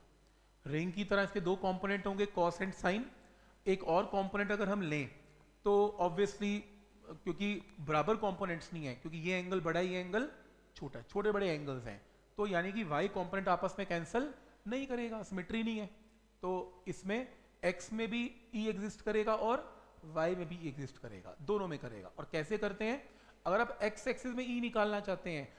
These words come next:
तो एक component ले लें, इसे integrate कर दें, एक्स में ई आ जाएगा। वाई में निकालना चाहते हैं तो ये लें, integrate करें, वाई में ई आएगा। तो अगर हम ऐसा करें, हमने करना नहीं है, हालांकि कोई अगर पढ़ना चाहे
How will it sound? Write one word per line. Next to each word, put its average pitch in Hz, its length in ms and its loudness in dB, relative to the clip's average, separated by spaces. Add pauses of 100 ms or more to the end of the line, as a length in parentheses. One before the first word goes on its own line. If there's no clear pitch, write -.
(160)
तो 214 160 -6
एक 233 240 2
component 160 540 -2
ले 175 80 0
लें, 214 220 0
इसे 240 180 -4
integrate 175 540 -2
कर 196 160 -2
दें, 247 220 0 (320)
एक्स 175 220 -6
में 180 120 -4
ई 175 160 -2
आ 156 80 2
जाएगा। 160 400 -2 (380)
वाई 139 280 4
में 208 100 0
निकालना 220 380 2
चाहते 214 320 0
हैं 262 160 -2 (280)
तो 214 100 -2 (180)
ये 185 140 6
लें, 233 300 2 (320)
integrate 226 440 -2
करें, 247 280 0 (220)
वाई 131 200 -2
में 156 160 -4
ई 170 160 -2
आएगा। 156 300 2 (340)
तो - 60 2
अगर 190 360 4
हम 254 160 2
ऐसा 196 300 0
करें, 151 320 0 (140)
हमने 214 200 -2
करना 143 300 -2
नहीं 147 140 -6
है, 247 80 -6
हालांकि 180 360 -2
कोई 170 180 -2
अगर 165 140 -2 (100)
पढ़ना 160 240 -2
चाहे 156 340 -4